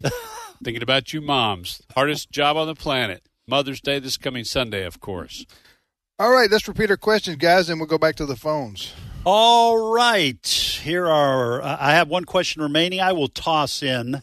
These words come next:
Speaker 3: a question. Uh, what state is known by the motto, motto, the Sunflower State?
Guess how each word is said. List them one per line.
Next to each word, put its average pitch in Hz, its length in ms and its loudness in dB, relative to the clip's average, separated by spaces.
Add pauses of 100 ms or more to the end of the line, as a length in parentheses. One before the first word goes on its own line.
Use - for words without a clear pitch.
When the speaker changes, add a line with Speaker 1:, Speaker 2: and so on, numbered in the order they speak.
(120)
Speaker 3:
a 110 400 -10
question. 165 560 -10 (680)
Uh, 127 420 0
what 139 380 -2
state 208 480 -4
is 120 180 -8
known 151 340 -2
by 139 200 0
the 120 100 -4
motto, 123 760 -4 (320)
motto, 123 800 -6 (440)
the 139 120 -2
Sunflower 170 920 0
State? - 720 -6